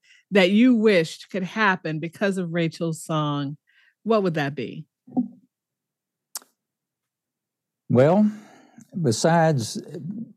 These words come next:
Speaker 2: finding a way to get it played in front of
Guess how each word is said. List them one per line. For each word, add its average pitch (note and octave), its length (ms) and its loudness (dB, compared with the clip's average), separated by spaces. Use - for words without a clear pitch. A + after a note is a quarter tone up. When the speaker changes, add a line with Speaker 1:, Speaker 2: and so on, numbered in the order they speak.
Speaker 2:
finding D#3 480 2
a C3 120 4
way A#2+ 280 4
to A#2 120 0
get A2 160 4
it - 180 -4
played A2+ 380 4
in G2 180 4
front A#2 320 2
of G#2 480 0